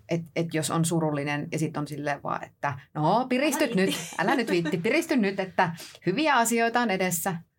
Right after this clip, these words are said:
Speaker 2: Kyllä.
Speaker 1: Ja voi olla, että sellaisenkin viestin jossain vaiheessa haluaa kuulla. Ja kuitenkin sit samaan aikaan sillä hetkellä, kun sä olet surullinen, niin sä ehkä enemmänkin haluat vaan tulla kuulluksi ja nähdyksi sen surusi kanssa ja olla niinku, olla vaan.
Speaker 2: Sepä se.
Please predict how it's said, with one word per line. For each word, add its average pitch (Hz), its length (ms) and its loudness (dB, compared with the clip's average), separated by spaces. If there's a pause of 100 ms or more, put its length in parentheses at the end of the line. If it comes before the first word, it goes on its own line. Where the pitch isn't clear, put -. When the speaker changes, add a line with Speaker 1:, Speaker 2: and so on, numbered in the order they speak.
(220)
Speaker 2:
Kyllä. 214 220 -4
Speaker 1:
Ja 202 200 2
voi 262 200 4
olla, 262 180 2
että 220 160 -4
sellaisenkin 202 680 -2
viestin 170 400 -2
jossain 226 340 0
vaiheessa 156 400 -2
haluaa - 380 -4
kuulla. - 360 -4 (280)
Ja 170 100 0
kuitenkin 180 320 0
sit 170 180 -2
samaan 175 320 2
aikaan 165 360 0
sillä 165 260 0
hetkellä, 147 600 -2 (200)
kun 160 180 0
sä 160 80 -2
olet 143 160 -2
surullinen, 147 500 0
niin 147 100 -6
sä 160 100 -2
ehkä 135 240 -2
enemmänkin 139 420 -2
haluat 139 280 -6
vaan 143 160 -6
tulla 143 280 -10
kuulluksi 147 420 -4
ja 139 80 -2
nähdyksi 139 420 -6
sen 139 160 -6
surusi 143 340 -8
kanssa 147 340 -6
ja 135 140 0 (340)
olla 147 240 -2
niinku, 151 420 -6
olla 180 480 2 (160)
vaan. 139 480 0 (120)
Speaker 2:
Sepä 320 260 -4
se. 220 200 -4